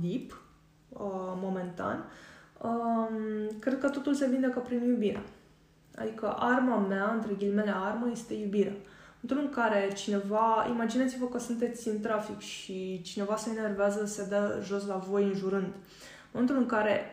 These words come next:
îl tratezi cu iubire și emani iubire, acel om se va calma. Și asta vă garantez, pentru că am testat-o în cel mai rău caz posibil, am avut un accident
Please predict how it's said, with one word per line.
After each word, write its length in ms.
îl 140
tratezi 480
cu 100
iubire 520
și 180
emani 480
iubire, 640
acel 240
om 80
se 100
va 160
calma. 540
Și 100
asta 140
vă 140
garantez, 600
pentru 300
că 100
am 300
testat-o 580
în 140
cel 120
mai 140
rău 100
caz 180
posibil, 380
am 80
avut 180
un 100
accident 600